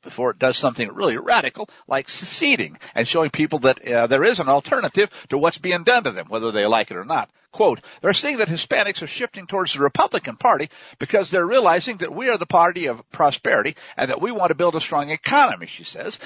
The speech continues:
"that we want to secure the border, that we plan to prioritize the people of this country and not prioritize people from outside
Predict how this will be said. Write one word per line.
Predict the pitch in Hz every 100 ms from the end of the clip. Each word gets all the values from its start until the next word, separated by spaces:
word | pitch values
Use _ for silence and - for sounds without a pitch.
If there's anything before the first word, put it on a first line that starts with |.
| -
"that | 92 80
we | 156
want | 147 127
to | 117
secure | 110 - 113
the | 92
border, | 78 110 160 - - -
that | - 104
we | 135
plan | - 139 151
to | - 117
prioritize | - 139 123 202 - 113 135
the | 120
people | - 170 175
of | 180
this | 165 392 -
country | 370 226 - - - -
and | 87 104
not | 156 -
prioritize | 151 127 120 135 139 -
people | 113 117
from | 135 151 -
outside | 170 180 - - 240 240 113